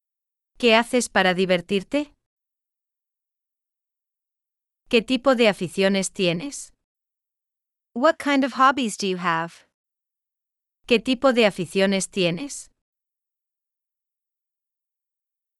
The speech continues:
Speaker 2: Part three, ending an introduction.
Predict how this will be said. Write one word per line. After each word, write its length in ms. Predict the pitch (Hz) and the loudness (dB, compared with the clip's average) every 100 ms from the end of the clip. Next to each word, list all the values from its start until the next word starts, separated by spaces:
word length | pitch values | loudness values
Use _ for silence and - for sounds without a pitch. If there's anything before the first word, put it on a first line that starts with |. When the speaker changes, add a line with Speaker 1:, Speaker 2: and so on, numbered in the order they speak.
| _ | _
Speaker 2:
Part 320 | - 269 269 - | 0 2 2 0
three, 420 | 220 214 202 - _ | 0 0 -2 -8 _
ending 320 | 240 247 254 226 | 2 4 4 2
an 100 | 214 | 2
introduction. 800 | 240 254 196 185 - 170 160 | 0 2 2 0 -2 -8 -8